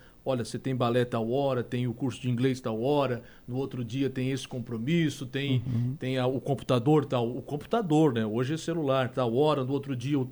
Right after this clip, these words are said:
Speaker 1: o treino de futebol, tudo assim, muito bem, é, distribuído. Era
Speaker 2: Uhum.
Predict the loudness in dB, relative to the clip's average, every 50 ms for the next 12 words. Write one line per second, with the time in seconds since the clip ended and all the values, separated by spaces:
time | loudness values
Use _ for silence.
0 | -6 -8 -6 0 2 2 2 2 0 -6 -8 -12 -8 -4 -2 -2 -2 -2 -4 -2
1 | 0 0 0 0 0 -2 -2 -2 0 -2 -2 -2 -2 -2 0 0 0 2 0 -2
2 | -2 -4 -6 -10 -18 -20 -20 -14 -4 -2 -2 0 0 -2 -4 -2 -2 0 2 2
3 | 4 6 6 4 4 2 0 -2 -2 -2 0 0 0